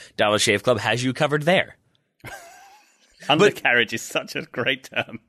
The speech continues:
Speaker 1: I, you know, I, I, we've, between, between Dollar Shave Club and Manscaped, we've, we've really had to work on, uh, our euphemisms for shaving areas, is I guess what I'm gonna get to there.
Speaker 2: Definitely so. But one of the, in, in all seriousness, one of the good things about Dollar Shave Club is they keep you automatically stocked up as well,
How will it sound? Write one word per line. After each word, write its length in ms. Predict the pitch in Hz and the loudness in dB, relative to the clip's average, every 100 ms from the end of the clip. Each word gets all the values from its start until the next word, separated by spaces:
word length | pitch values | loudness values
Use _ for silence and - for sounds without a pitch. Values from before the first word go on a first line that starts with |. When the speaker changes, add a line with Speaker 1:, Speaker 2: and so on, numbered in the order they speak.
| _ _ _ - - | _ _ _ -8 0
Speaker 1:
I, 160 | 156 165 | 0 2
you 100 | 180 | 2
know, 220 | 120 90 - | 2 0 0
I, 180 | 170 185 | 0 4
I, 60 | |
we've, 540 | 175 196 196 175 - 165 | 4 4 2 2 0 2
between, 460 | 170 202 208 196 165 | 2 4 4 4 2
between 260 | 170 190 | 2 4
Dollar 180 | 190 190 | 4 4
Shave 220 | 180 165 | 4 2
Club 180 | 156 135 | 2 2
and 100 | 135 | 2
Manscaped, 520 | 123 117 104 90 - | 2 0 0 -2 -2
we've, 240 | 113 110 113 | -2 -2 0
we've 160 | 123 | 0
really 180 | 131 120 | 2 2
had 140 | 120 | 0
to 100 | 117 | -2
work 340 | 107 110 101 - | 2 4 4 2
on, 380 | 98 98 92 87 | 0 2 2 0
uh, 380 | 85 92 85 80 - - 80 | -2 0 2 0 -6 -8 0
our 100 | 113 | 0
euphemisms 720 | 123 123 127 117 107 98 87 | 2 0 0 0 0 -2 -4
for 140 | - | -2
shaving 420 | 117 123 107 90 85 | 0 4 2 2 -2
areas, 460 | 76 65 57 - | -2 -4 -8 -8
is 140 | 101 95 | -4 -2
I 80 | |
guess 180 | 90 85 | -2 -2
what 100 | 95 | -4
I'm 60 | 90 | -4
gonna 160 | 90 | -6
get 220 | 78 73 - | -6 -8 -8
to 160 | 90 | -6
there. 160 | 78 67 | -4 -4
Speaker 2:
Definitely 380 | 117 113 92 98 | -6 -8 -12 -12
so. 280 | 104 95 | -6 -6
But 140 | 95 123 | -4 0
one 140 | 160 | 0
of 80 | 160 | 0
the, 120 | 147 | -2
in, 80 | 143 | -4
in 280 | 139 139 143 | -6 -4 -4
all 120 | 147 | -2
seriousness, 240 | 147 131 131 | -2 -2 -2
one 100 | 127 | -4
of 20 | |
the 60 | 123 | -4
good 100 | 123 | -4
things 180 | 120 107 | -6 -4
about 180 | 113 | -4
Dollar 160 | 117 117 | -4 -4
Shave 180 | 120 113 | -4 -4
Club 140 | 113 | -4
is 80 | 113 | -4
they 100 | 117 | -6
keep 200 | - 104 | -8 -8
you 80 | 120 | -6
automatically 640 | 135 135 131 123 113 - 101 | -4 -4 -4 -6 -6 -10 -10
stocked 460 | - - 113 - | -8 -4 -4 0
up 160 | 127 113 | -2 0
as 140 | 113 | -2
well, 60 | 120 | 2